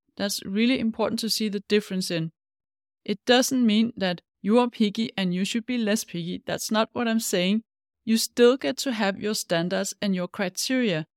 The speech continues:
But as most profiles don't offer you enough information to tell you if a man is aligned with what you're looking for, you might wanna give it a little bit more time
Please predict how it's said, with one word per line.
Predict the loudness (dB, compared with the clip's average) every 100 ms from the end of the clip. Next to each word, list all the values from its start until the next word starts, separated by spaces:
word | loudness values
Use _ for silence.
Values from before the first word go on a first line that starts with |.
| _ _ _
But | -2 -2 _
as | -2 -2
most | -2 -2 -4 -4
profiles | -2 -2 -2 -2 -2 0
don't | 0 0 -4
offer | -4 -2 -2
you | -2
enough | -2 -4 -4 -4
information | -4 -6 -4 -4 -4 -4 -6
to | -8
tell | -8 -2 0 0
you | 0 -2
if | -6 -6
a |
man | -4 -4 -4
is | -4
aligned | -4 -4 -4 -4
with | -6 -10 -6
what | -6 -2
you're | -2
looking | 0 2 0
for, | 0 -4 -4 -8 _ _ _
you | 2 4
might | 4 0 -2
wanna | -2
give | 0 0 0
it | 0
a |
little | -2 -2 -2
bit | 0 0
more | 0 0
time | -4 -2 -2